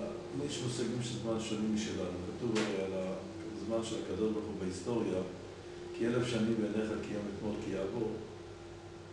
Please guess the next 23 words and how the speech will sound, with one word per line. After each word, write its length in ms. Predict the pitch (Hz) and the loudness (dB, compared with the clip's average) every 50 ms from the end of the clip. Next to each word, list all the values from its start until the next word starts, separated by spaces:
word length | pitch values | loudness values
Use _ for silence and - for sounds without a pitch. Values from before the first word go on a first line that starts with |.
| - - - - - - - - 117 117 | -12 -12 -12 -12 -12 -12 -8 -6 0 2
זה 400 | 110 107 104 101 101 101 101 101 101 104 104 104 95 101 101 98 101 101 98 98 92 92 | 4 4 4 4 2 0 0 -2 0 0 -2 -2 -2 -4 -6 -6 -6 -6 -6 -6 -4 -4
זמנים 280 | 101 107 104 113 117 113 | -2 0 2 2 2 2
של 220 | - 113 107 - | 2 0 0 0
הקדוש 280 | - 107 101 104 110 110 | 0 0 2 2 2 2
ברוך 180 | 101 - - | 2 0 -2
הוא 80 | 98 95 92 92 | -2 -2 -2 -2
בהיסטוריה. 520 | 92 - - - 110 107 98 92 87 85 - 87 87 90 - 101 | -2 -2 -2 -2 -2 0 0 0 0 -2 -2 -4 -6 -8 -6 -6
אנחנו 240 | 98 - - 98 95 92 92 95 | -6 -6 -6 -6 -4 -4 -2 -2
גם 100 | 95 92 92 92 | -2 -2 -2 -2
ראינו 260 | 92 95 107 107 104 104 - - - - - - - - - - - - - - - - - - - | 0 0 0 0 0 0 -4 -6 -8 -10 -10 -10 -10 -10 -12 -12 -12 -12 -12 -12 -12 -12 -12 -10 -8
שאלפיים 1500 | - 104 98 95 95 92 90 90 90 90 90 87 87 87 87 87 - - - - - 101 95 87 - 113 117 117 107 | -6 -4 -2 -2 0 0 2 2 2 2 0 0 -2 -2 -4 -6 -8 -10 -10 -8 -6 -4 -4 0 2 2 4 4 4
שנה 400 | 104 - 110 104 101 104 104 98 95 92 92 92 - - - - - - - - - 98 98 98 | 2 2 0 0 0 0 0 0 0 -2 -2 -4 -6 -6 -6 -4 -4 -4 -4 -6 -8 -6 -4 -4
זה 60 | 95 92 90 95 | -2 -2 -2 -2
בערך 180 | 95 95 90 | -2 -2 -2
הח-, 400 | 92 90 90 90 95 92 - - 95 92 92 92 92 92 - - - - 104 | -2 -4 -4 -4 -4 -4 -4 -6 -6 -6 -6 -6 -6 -6 -6 -6 -6 -6 -6
הגלות 340 | 101 92 95 101 107 104 | -6 -4 -2 -2 0 0
שלנו. 380 | - - 107 90 87 87 87 87 87 - | -2 -2 -4 -4 -2 -2 -4 -4 -4 -4
שני, 320 | - - - - 110 107 107 - - - 117 123 - - - - - - - - - - - - - - - - | -6 -6 -4 -2 0 2 2 0 0 -2 -4 -4 -4 -6 -6 -8 -10 -10 -12 -12 -12 -12 -12 -12 -12 -10 -10 -6
שני 320 | - 113 120 120 120 120 113 | -2 2 4 4 6 6 4
החורבנות 720 | 107 113 110 107 104 104 104 107 110 113 110 107 107 - - - - - - 107 | 4 4 2 0 0 0 2 4 6 6 6 6 4 2 0 -4 -6 -8 -6 -4
זה 60 | 104 | -2
אלפיים 360 | 101 98 95 - 110 107 107 101 | -2 -2 -2 -2 0 0 2 0
שנה 260 | - - 98 95 95 | 0 -2 -4 -4 -4